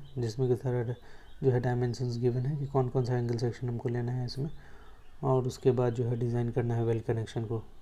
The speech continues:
तो हर एक process को फॉलो करेंगे। इसमें थोड़ा जो है process है बड़ा, तो जो है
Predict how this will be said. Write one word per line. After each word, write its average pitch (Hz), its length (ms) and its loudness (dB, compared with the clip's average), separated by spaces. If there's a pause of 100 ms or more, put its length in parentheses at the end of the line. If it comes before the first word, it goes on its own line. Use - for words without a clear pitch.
(100)
तो 165 240 2 (520)
हर 139 120 8
एक 139 160 8
process 135 300 4
को 131 120 4
फॉलो 127 300 2
करेंगे। 131 300 4
इसमें 127 280 0
थोड़ा 123 140 2
जो 117 120 0
है 117 260 0
process 123 580 0
है 123 120 2
बड़ा, 123 280 -4 (720)
तो 127 120 8
जो 117 140 2
है 120 280 0